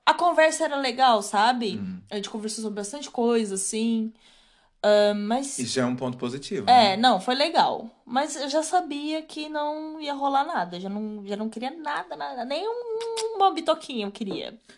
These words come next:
Speaker 2: Hum.
Speaker 1: E aí chegou no final do date e tal, a gente já tinha comido, já tinha to-, bebido.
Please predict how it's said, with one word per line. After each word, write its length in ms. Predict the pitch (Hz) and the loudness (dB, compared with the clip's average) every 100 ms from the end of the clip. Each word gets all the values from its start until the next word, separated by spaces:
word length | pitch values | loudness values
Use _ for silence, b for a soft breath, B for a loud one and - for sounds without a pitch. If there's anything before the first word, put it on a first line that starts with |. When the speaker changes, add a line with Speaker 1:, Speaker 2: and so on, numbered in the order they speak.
| B B B | B B B
Speaker 2:
Hum. 160 | 113 B B B B B - | -8 B B B B B -2
Speaker 1:
E 60 | |
aí 120 | 440 | 2
chegou 260 | 440 392 269 | 4 4 4
no 60 | 247 | 2
final 280 | 285 269 | 4 4
do 140 | 262 311 | 4 2
date 440 | 427 403 427 403 | 2 4 4 0
e 60 | - | 2
tal, 280 | 285 240 277 | 6 8 6
a 40 | |
gente 180 | 247 202 | 4 -2
já 60 | |
tinha 180 | 190 208 | -4 -6
comido, 520 | 202 302 311 302 269 202 | -4 -4 -2 -2 -2 -4
já 100 | 190 | -6
tinha 160 | 196 | -6
to-, 160 | 196 190 | -6 -6
bebido. 840 | 185 202 220 262 247 226 226 285 | -2 -2 0 0 2 0 -4 -10